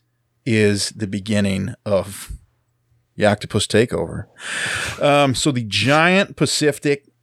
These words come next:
eh, octopus, and I think I,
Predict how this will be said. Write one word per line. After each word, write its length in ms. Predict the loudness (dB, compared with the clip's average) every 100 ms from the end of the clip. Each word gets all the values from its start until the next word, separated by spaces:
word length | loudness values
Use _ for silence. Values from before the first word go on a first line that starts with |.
| -4
eh, 380 | 0 2 0 0
octopus, 880 | 0 2 2 -2 0 2 2 0 -8 _ _ _ _ _ _ _ _ _ _ _ _ _ _ _ _ _ _ _ _ _ _ _ _ 0
and 140 | 2
I 100 | 2
think 300 | 2 0 0
I, 260 | 0 -2